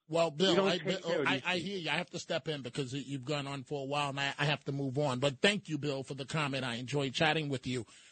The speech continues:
Speaker 1: I, I'm not a big fan of reparations at all. I think that all it is is political pandering. I, I don't care what California says. I, I don't think it'll ever happen. I don't care what, uh, Gavin Newsom says. He wants to run for president.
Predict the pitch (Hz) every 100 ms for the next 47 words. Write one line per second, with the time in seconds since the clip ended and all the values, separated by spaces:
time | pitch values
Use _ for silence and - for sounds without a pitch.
0 | _ - 196 - 202 226 220 196 175 143
1 | 156 - 160 151 143 123 139 135 127 127
2 | 117 120 127 113 - - 156 151 135 110
3 | 110 110 - 131 - 170 170 - 156 147
4 | 151 151 143 143 123 131 - 139 139 143
5 | 156 135 - 139 131 135 127 131 113 123
6 | 151 151 180 - 185 156 180 - 185 185
7 | 175 - 156 143 135 - 131 123 127 -
8 | - _ _ _ - 165 - 170 170 160
9 | 165 160 160 147 147 165 156 165 147 143
10 | 143 151 147 143 170 156 190 175 160 175
11 | 214 214 - 151 139 139 127 151 160 156
12 | 143 147 147 - 143 127 - 135 135 156
13 | 151 151 147 147 147 143 131 139 - 139
14 | 127 135 135